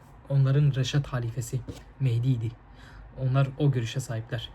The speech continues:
Mehdi geldi geçti öldü. Veyahut da bazı daha böyle sahte Mehdilere tabi olan, bu Bursa'daki sahte Mehdi vardı. İsmi neydi ya? Böyle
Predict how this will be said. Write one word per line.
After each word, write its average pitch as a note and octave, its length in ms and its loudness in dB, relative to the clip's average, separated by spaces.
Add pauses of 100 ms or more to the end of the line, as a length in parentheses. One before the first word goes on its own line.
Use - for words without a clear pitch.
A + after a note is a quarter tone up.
(180)
Mehdi B2+ 440 4
geldi C3+ 300 2
geçti B2+ 340 -2
öldü. A#2+ 320 0 (200)
Veyahut C3 220 4
da C3 100 0
bazı B2+ 260 2
daha B2+ 300 -2 (420)
böyle B2+ 280 0
sahte C3+ 360 -2
Mehdilere B2 420 2
tabi A#2+ 260 -4
olan, A#2+ 220 -2
bu B2+ 140 -2
Bursa'daki C3+ 500 0
sahte C3+ 340 -4
Mehdi B2 260 0
vardı. A2+ 220 -2
İsmi B2+ 260 -2
neydi B2 200 -2
ya? A2+ 200 -4
Böyle B2 220 -2